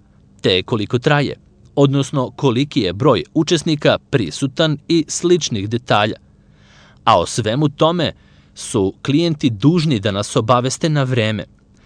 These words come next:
kako bismo mogli da izradimo ponudu. Cena prevoda sa japanskog na pakistanski jezik ili sa pakistanskog na japanski jezik po jednoj strani je četiri hiljade i tristotine dinara.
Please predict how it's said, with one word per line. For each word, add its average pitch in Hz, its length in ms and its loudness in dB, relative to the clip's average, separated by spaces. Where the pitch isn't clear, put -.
kako 185 220 2
bismo 165 320 2
mogli 120 480 0
da 156 140 2
izradimo 95 560 0
ponudu. 110 460 -2
Cena 156 260 -2
prevoda 147 460 0
sa - 160 -2
japanskog 139 640 0
na 107 140 0
pakistanski 101 840 -6
jezik 127 460 -2
ili 170 200 0
sa 156 180 0
pakistanskog 135 1000 -2
na 120 240 0
japanski 117 640 -2
jezik 147 380 -2
po 196 120 2
jednoj 170 360 0
strani 151 360 0
je 104 120 0
četiri 143 460 -2
hiljade 147 400 0
i 107 60 0
tristotine 120 720 0
dinara. 120 360 0